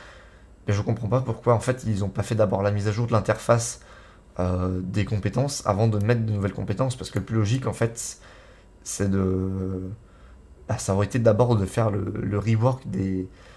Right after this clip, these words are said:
du visuel des trucs avant de nous imposer des nouvelles compétences. Parce que le problème, le problème de compréhension, c'est parce que d'après Wargaming, il y a un problème de compréhension des compétences. Bah, il sera le même après la mise à jour, et il sera même pire, en fait. Parce qu'après la mise à jour, on se retrouve à avoir tellement de compétences.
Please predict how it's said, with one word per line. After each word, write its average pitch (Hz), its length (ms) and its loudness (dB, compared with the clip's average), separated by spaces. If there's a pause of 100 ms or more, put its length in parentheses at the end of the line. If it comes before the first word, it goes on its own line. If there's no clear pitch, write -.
(160)
du 101 200 0
visuel 123 440 6
des 104 100 0
trucs - 260 -4
avant 107 200 4
de 123 60 4
nous 113 160 2
imposer 107 340 2
des 113 140 2
nouvelles 101 240 2
compétences. 110 400 -2
Parce - 140 -6
que - 80 0
le 95 60 -2
problème, 113 520 2 (400)
le 107 120 -4
problème 117 360 4
de 107 60 2
compréhension, 104 640 -2
c'est 113 80 -8
parce - 160 -4
que 104 60 -4
d'après 104 280 0
Wargaming, 104 400 2
il 104 40 2
y 101 40 0
a 98 40 0
un 95 40 -2
problème 110 320 0
de 107 80 -2
compréhension 104 540 -4
des 101 100 -4
compétences. - 560 -4 (440)
Bah, 82 240 -2
il 113 80 2
sera 113 200 6
le 107 120 4
même 123 220 6
après 110 220 4
la 107 80 6
mise 104 160 4
à 101 40 6
jour, 139 200 2
et - 20 0
il 98 80 0
sera 101 160 2
même 104 180 4
pire, - 220 6
en - 60 0
fait. - 180 -6
Parce - 140 -6
qu'après 104 260 2
la 104 80 4
mise 107 160 2
à 110 60 6
jour, 131 160 2
on 127 80 4
se - 100 -2
retrouve 113 240 -4
à 113 60 4
avoir 95 160 0
tellement 117 200 2
de 113 60 -2
compétences. 113 500 -4